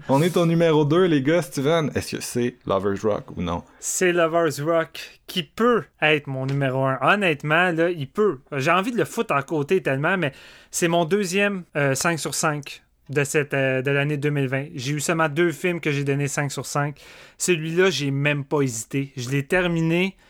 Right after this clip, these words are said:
Speaker 2: Sur le coup, je me suis dit, ah, Chris, c'est, c'est au moins un quatre point cinq sur cinq. Puis après, j'ai comme fait, fuck off, cinq sur cinq, j'ai rien <laughs> reproché. Ce film-là, c'est rendu qu'il habite avec moi. Il est à l'intérieur de moi. J'ai juste envie de vivre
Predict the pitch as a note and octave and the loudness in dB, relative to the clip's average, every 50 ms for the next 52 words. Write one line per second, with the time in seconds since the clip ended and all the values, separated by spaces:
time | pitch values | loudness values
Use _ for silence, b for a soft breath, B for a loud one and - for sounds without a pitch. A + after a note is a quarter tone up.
0 | b b b - - E3 E3+ F3+ F#3+ G3+ E3 E3+ E3 D3 - - C#3 D#3 C#3 B2+ | b b b -4 -2 0 0 2 2 2 2 2 0 0 0 0 0 0 -2 -2
1 | - - C#3+ C#3 - C3+ B2+ B2+ - - C#3+ C#3 C#3 D3+ D#3+ D3+ C#3+ - E3 D#3 | -4 -6 -8 -8 -6 -4 -4 -4 -2 -2 0 0 2 2 0 0 0 0 -2 -2
2 | - D#3+ D#3 C#3+ - E3 D#3+ C#3 - B2+ - - E3 E3+ D3+ C#3+ - E3+ D#3+ C3+ | -2 -2 -2 -2 -2 -2 -4 -4 -6 -8 -4 -4 -4 -2 -2 -2 -2 -2 -4 -4
3 | - C#3 C#3 D3+ D3 b b b b b b b b b - - - - C#4+ B3 | -4 -4 -4 -4 -6 b b b b b b b b b -20 -14 -8 -8 -8 -8
4 | - - - C3+ B2+ - - - - A3+ A3+ - - - C#3 - - - D#3+ E3 | -6 -4 -4 -4 -4 -4 -4 -4 -2 -2 -2 -2 -4 -6 -6 -4 -4 -2 -2 -2
5 | E3 - F3 D3+ C#3 - G3 F3+ A3 G3 C#3+ - C3 C#3 C#3 C#3 C3 - - F3 | 0 0 0 0 0 -2 -2 -2 -2 -4 -4 -8 -8 -4 -2 -2 -2 -2 -2 -2
6 | F3+ B B B B - - F#3+ D3+ - G3+ F#3+ F#3+ A#3 C4+ C4+ C4 - - - | -4 B B B B -2 0 0 2 2 0 2 4 2 2 2 -2 -8 -20 -20
7 | - _ - - - - - G#3 F3 F3+ F#3 F#3+ - - G#3+ D3+ C3 A#2+ C#3 D#3+ | -20 _ -20 -20 -10 -4 -2 0 0 0 0 -2 -2 0 0 0 0 0 0 0
8 | E3+ E3 - C3+ B2 C3+ B2+ - - C#3+ C#3 D3 D3 B B B B - D#3 D#3 | 0 2 0 -2 -2 -2 -4 -4 -2 -2 -2 -2 -2 B B B B -4 -2 0
9 | F3+ E3+ F3+ G3+ G#3+ G#3+ A3+ G3 G3 G#3 G#3+ F#3 E3+ D#3+ D3+ D3+ D3+ D3+ D3+ D#3 | 2 2 2 2 2 2 2 2 4 2 2 4 4 2 2 2 0 0 2 2
10 | E3+ G#3 A3 B B B B B B B B C3+ B2+ F3+ F#3 E3+ C4 C4 - - | 2 0 -2 B B B B B B B B -4 0 0 0 0 -2 -4 -6 -6
11 | - E3+ F3 F3 F3 D3+ C#3 E3+ G#3+ F3+ D3 D3 C#3+ C3+ B2+ C3+ E3 F3+ G3 G3 | -4 -2 -2 0 0 -2 -2 -4 -4 -2 0 0 0 0 0 -2 -2 0 0 0
12 | G3+ F#3+ E3 | -2 -2 -4